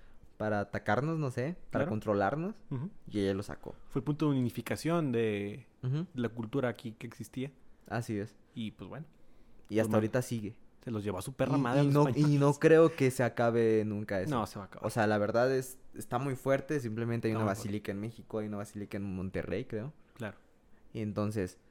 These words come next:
Speaker 2: ¿En Monterrey
Speaker 1: eh,
Speaker 2: hay una basílica?
Speaker 1: hay una iglesia, güey,
Speaker 2: Desconozco,
Speaker 1: de,
Speaker 2: la verdad.
Speaker 1: de la Virgen, ¿no?
Speaker 2: Me disculpa a todo el, a toda la gente católica, desconozco
Speaker 1: <laughs>
Speaker 2: verdaderamente de esa, pero es muy probable que sí.
Speaker 1: Y así ha pasado con muchas, muchas, este,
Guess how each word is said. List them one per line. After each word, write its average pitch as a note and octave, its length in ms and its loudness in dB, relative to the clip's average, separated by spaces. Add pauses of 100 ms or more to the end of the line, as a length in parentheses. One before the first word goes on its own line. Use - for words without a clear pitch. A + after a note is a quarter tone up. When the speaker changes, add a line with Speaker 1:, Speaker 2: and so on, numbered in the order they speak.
(260)
Speaker 2:
¿En B2+ 80 -6
Monterrey A2 240 -4
Speaker 1:
eh, - 20 -6
Speaker 2:
hay A#2+ 60 -6
una C#3 120 -6
basílica? A#2 380 -12 (840)
Speaker 1:
hay A2 140 -4
una D#3 100 -2
iglesia, A2+ 480 -4
güey, A2+ 160 -4
Speaker 2:
Desconozco, G#2+ 440 -6
Speaker 1:
de, - 40 -6
Speaker 2:
la A2 60 -6
verdad. G#2+ 120 -8
Speaker 1:
de A2+ 60 -4
la G2+ 100 -4
Virgen, G#2+ 300 -6
¿no? A#2+ 160 -8 (140)
Speaker 2:
Me B2+ 100 -6
disculpa A#2+ 360 -6
a - 40 -16
todo A#2+ 180 -4
el, A2+ 60 -4 (960)
a - 60 -20
toda A2 200 -8
la G#2+ 100 -6
gente G#2+ 220 -10
católica, G#2+ 460 -8
desconozco A#2 500 -2
Speaker 1:
<laughs> - 0 -
Speaker 2:
verdaderamente G#2+ 560 -4
de G#2+ 80 -4
esa, A2 160 -10
pero G2 460 -6 (100)
es G#2+ 100 -4
muy G#2+ 100 -2
probable F#2+ 300 -4
que - 100 -20
sí. - 100 -20 (960)
Speaker 1:
Y C3 320 0
así A#2 240 -2
ha B2+ 100 -2
pasado D3+ 360 -2
con A#2+ 140 -6
muchas, - 1080 -10
muchas, B2 360 -10
este, G2+ 440 -6